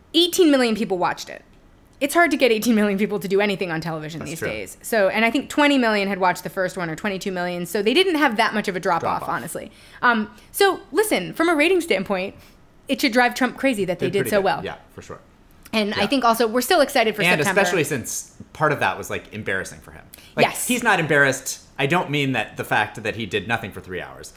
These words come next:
Speaker 2: The part
Speaker 1: No,
Speaker 2: about
Speaker 1: no,
Speaker 2: him
Speaker 1: no.
Speaker 2: not, I'm talking about the part of him
Speaker 1: Not
Speaker 2: not
Speaker 1: being
Speaker 2: being
Speaker 1: able to
Speaker 2: able
Speaker 1: say
Speaker 2: to say
Speaker 1: yesterday.
Speaker 2: yesterday.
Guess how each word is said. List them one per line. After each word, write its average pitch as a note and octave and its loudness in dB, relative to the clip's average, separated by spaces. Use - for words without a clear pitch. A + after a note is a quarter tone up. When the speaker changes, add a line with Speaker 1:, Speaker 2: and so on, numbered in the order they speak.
Speaker 2:
The C#3+ -4
part F3+ 6
Speaker 1:
No, F#3 8
Speaker 2:
about E3+ 6
Speaker 1:
no, - 2
Speaker 2:
him D#3+ 2
Speaker 1:
no. C#3 4
Speaker 2:
not, A2+ 2
I'm C3 -2
talking D#3 0
about C3+ 2
the B2 -4
part A#2+ 0
of G#2 -10
him G#2+ -8
Speaker 1:
Not - -8
Speaker 2:
not A#3 2
Speaker 1:
being B3 0
Speaker 2:
being A3+ -2
Speaker 1:
able A3 0
to A#3 2
Speaker 2:
able G3+ 2
Speaker 1:
say - 0
Speaker 2:
to A#3 4
say D#4 2
Speaker 1:
yesterday. - -2
Speaker 2:
yesterday. - -10